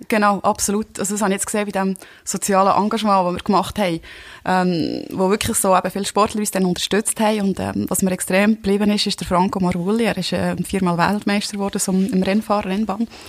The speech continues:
Und er ist dann mit dem Velo irgendwie drei Stunden zu mir gefahren, das konnte er schreiben, und hat gesagt, wenn ich mir überlege, das Milchkästchen, das hat einen Wert von x Tausenden von Franken. Dann sage ich so, «Ja, äh, warum?»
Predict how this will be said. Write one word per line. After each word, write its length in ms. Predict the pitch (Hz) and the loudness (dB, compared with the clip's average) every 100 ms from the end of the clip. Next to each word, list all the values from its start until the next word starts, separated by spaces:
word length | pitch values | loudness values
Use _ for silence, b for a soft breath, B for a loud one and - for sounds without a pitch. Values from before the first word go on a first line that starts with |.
| B B B B | B B B B
Und 280 | 202 196 | 4 4
er 200 | - 214 | 2 2
ist 180 | 214 - | 2 2
dann 80 | 202 | 2
mit 160 | 190 190 | 2 2
dem 80 | 175 | 2
Velo 280 | 175 254 | 4 4
irgendwie 420 | 233 226 202 185 180 | 2 2 2 2 -2
drei 180 | - 208 | -2 -2
Stunden 360 | - - 196 226 | -2 0 0 2
zu 100 | 202 | 2
mir 180 | 196 220 | 0 -2
gefahren, 380 | - 220 220 196 | 0 2 2 -2
das 180 | - | -6
konnte 220 | - 196 185 | -4 -4 -2
er 20 | |
schreiben, 300 | 180 214 220 | -4 -2 -2
und 120 | 196 | -2
hat 100 | 196 | -2
gesagt, 300 | - 180 - B B B B - | -4 -4 -6 B B B B -10
wenn 140 | 185 190 | 0 4
ich 80 | 220 | 6
mir 120 | 220 | 4
überlege, 640 | 226 190 185 208 233 214 - | 2 2 2 2 2 2 2
das 140 | 190 | 2
Milchkästchen, 640 | 190 214 - 247 220 208 | 2 2 0 -2 -2 -4
das 140 | 185 196 | -4 -2
hat 140 | 185 | -2
einen 80 | 160 | 0
Wert 240 | - - | 0 -2
von 140 | - - | -4 -4
x 180 | - - | -4 -6
Tausenden 320 | 190 196 190 | -4 -4 -4
von 120 | 180 | -4
Franken. 680 | 180 170 196 - - 160 165 | 2 2 2 -2 -2 -2 -2
Dann 120 | 220 151 | -6 -4
sage 260 | 160 - | -6 -4
ich 40 | - | -4
so, 140 | 185 | -4
«Ja, 300 | 165 170 170 | -4 -2 -2
äh, 200 | - 160 | -2 -2
warum?» 380 | 165 170 208 269 | 0 2 4 4